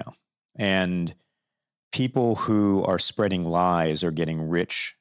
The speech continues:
and they're gaining political power through the spreading of those lies. There are cracks in that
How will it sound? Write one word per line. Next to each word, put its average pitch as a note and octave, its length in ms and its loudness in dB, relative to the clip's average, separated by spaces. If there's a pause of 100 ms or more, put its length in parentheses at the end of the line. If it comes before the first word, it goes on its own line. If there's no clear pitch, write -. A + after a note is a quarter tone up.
(140)
and F2+ 100 -4
they're D#2+ 80 0
gaining D#2+ 320 -4
political D#2+ 380 -4
power D#2 440 -2
through D#2+ 300 -6
the D2 100 -6
spreading D2 380 -4
of - 140 -8
those - 240 -6
lies. - 400 0 (200)
There A2+ 80 2
are G#2+ 60 2
cracks C3 400 2
in F2 80 0
that - 240 -2